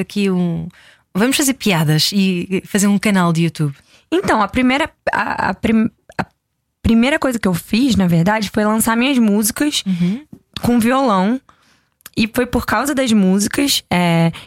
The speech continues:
Speaker 2: eu na época namorava o Gregório, é, do Vivier, que, que, que fundou o, o Porta junto.
Speaker 1: Uhum.
Speaker 2: E aí os meninos estavam com esse, com essa ideia de vamos fazer um, vamos fazer um canal, vamos fazer um canal no YouTube, tá, tá, tá, tá, tá.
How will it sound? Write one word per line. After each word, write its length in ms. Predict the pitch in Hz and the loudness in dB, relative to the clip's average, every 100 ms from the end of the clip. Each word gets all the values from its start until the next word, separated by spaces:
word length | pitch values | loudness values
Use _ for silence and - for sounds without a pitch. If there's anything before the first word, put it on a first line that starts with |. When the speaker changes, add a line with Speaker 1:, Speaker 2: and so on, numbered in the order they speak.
| - | -4
Speaker 2:
eu 100 | 185 | 0
na 140 | 185 | 2
época 280 | 185 180 - | 0 0 0
namorava 360 | 180 175 170 160 | 2 2 2 2
o 40 | |
Gregório, 640 | 165 165 170 185 220 277 - _ | 0 2 2 2 0 -2 -6 _
é, 240 | - 160 | 0 0
do 80 | 160 | 2
Vivier, 320 | 165 165 175 | 2 2 2
que, 260 | - 208 175 - | 0 -6 -10 -6
que, 160 | 185 | -4
que 220 | 185 - 175 | -4 -4 -6
fundou 720 | - 185 180 170 185 208 175 185 | 0 2 4 2 2 2 0 0
o, 40 | - | -4
o 20 | |
Porta 480 | 160 175 202 226 190 | -2 0 0 0 0
junto. 380 | 175 202 269 302 | 2 2 2 -2
Speaker 1:
Uhum. 80 | 302 _ - - - _ _ | -6 _ -20 -20 -20 _ _
Speaker 2:
E 80 | 220 | -2
aí 180 | 226 240 | 0 0
os 100 | 254 | 2
meninos 360 | 277 277 269 277 | 2 2 0 0
estavam 320 | 262 247 254 | -2 -2 -2
com 100 | 254 | -2
esse, 260 | 240 240 220 | -2 -2 -2
com 160 | - | -2
essa 160 | 220 226 | -2 0
ideia 340 | 202 202 226 | 0 2 0
de 100 | 202 | 0
vamos 220 | 202 208 208 | 0 0 0
fazer 180 | 196 | 0
um, 140 | 196 196 | 0 0
vamos 220 | 185 190 | -2 -2
fazer 160 | 196 175 | 0 0
um 60 | 180 | 0
canal, 340 | 170 180 208 | 2 2 2
vamos 180 | 202 185 | 2 0
fazer 140 | 180 | 0
um 40 | 180 | 0
canal 240 | 180 175 | 2 2
no 80 | 180 | 2
YouTube, 460 | 180 - 254 262 208 | 0 0 0 2 0
tá, 100 | - | 0
tá, 100 | 175 | -2
tá, 120 | 180 170 | -4 -4
tá, 120 | - | -4
tá. 320 | - 233 | -2 -4